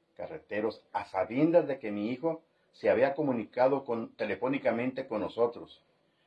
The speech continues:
y nos había hecho del conocimiento de que se encontraba bien,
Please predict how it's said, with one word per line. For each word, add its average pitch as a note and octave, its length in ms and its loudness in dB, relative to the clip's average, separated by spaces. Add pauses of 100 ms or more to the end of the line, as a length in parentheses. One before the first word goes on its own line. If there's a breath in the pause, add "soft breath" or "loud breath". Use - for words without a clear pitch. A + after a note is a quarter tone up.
(300)
y C3+ 100 2
nos A#2+ 220 2
había C3 600 4
hecho C#3+ 500 -4 (180)
del A#2 160 -4
conocimiento A#2 760 -6 (320)
de A2 140 -2
que G#2+ 100 -8
se G#2 120 -10
encontraba G2 520 4
bien, A2+ 360 -2